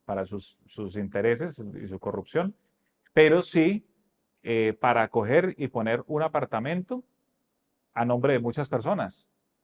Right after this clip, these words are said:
Nada más el tema de escrituras, ¿cuánto cuesta?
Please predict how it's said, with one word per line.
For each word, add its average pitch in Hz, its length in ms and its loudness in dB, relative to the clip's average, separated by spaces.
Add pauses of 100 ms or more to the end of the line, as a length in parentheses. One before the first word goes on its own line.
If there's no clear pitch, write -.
(120)
Nada 185 340 4
más 196 220 0
el 131 140 -6
tema 165 220 -4
de 175 60 -4
escrituras, 143 580 -6
¿cuánto 147 340 -6
cuesta? - 400 -8